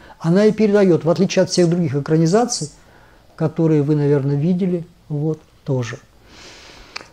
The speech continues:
Вот, э, то есть для него вопрос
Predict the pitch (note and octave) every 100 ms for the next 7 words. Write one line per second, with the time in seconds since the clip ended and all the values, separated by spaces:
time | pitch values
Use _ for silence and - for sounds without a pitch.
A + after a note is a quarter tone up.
0 | _ D#3 D#3+ G3+ - G#3+ F#3+ F3+ F3 E3
1 | F3 - G3+ E3 C#3 G#3+ C#4 C#4+ A3+ A#3+
2 | A3 F#3+ D3 - _ _ - D#3+ F3+ F3+
3 | G3 G3 E3 - -